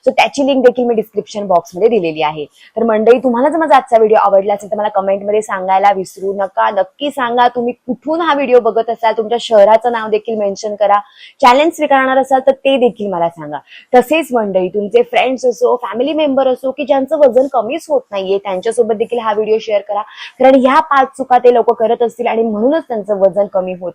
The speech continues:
नाहीये. So हा व्हिडिओ पाहिल्यानंतर त्यांना देखील त्यांचं वजन कमी व्हायला नक्कीच मदत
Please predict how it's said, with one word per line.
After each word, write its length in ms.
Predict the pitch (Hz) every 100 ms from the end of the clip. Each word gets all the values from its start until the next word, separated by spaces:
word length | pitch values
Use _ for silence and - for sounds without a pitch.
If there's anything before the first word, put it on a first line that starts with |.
| 202
नाहीये. 280 | 202 214 220 - - _
So 120 | 294
हा 260 | 277 254 302
व्हिडिओ 240 | 311 285 277 269
पाहिल्यानंतर 580 | 220 214 214 202 196
त्यांना 360 | 208 220 214 254
देखील 280 | 269 262 220
त्यांचं 300 | 196 180 190
वजन 180 | 170 175 175
कमी 180 | 175
व्हायला 260 | 180 185 269
नक्कीच 460 | 262 202 - 220 185
मदत 200 | 160